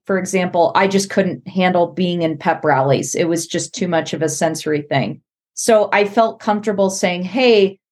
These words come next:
I need support with this." And then that led to me being a, what do you call it? Like,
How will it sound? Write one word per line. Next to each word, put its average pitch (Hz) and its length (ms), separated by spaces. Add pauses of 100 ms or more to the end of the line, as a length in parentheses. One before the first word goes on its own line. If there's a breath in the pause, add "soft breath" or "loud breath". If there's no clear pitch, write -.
(220)
I 202 120
need 202 240
support 214 500
with 185 180
this." 175 420
And 185 160
then 185 160
that 175 240
led 180 220
to 185 160
me 175 540 (140)
being 180 420
a, 160 500 (440)
what 170 140
do 165 60
you 147 80
call 151 260
it? 139 140
Like, 160 320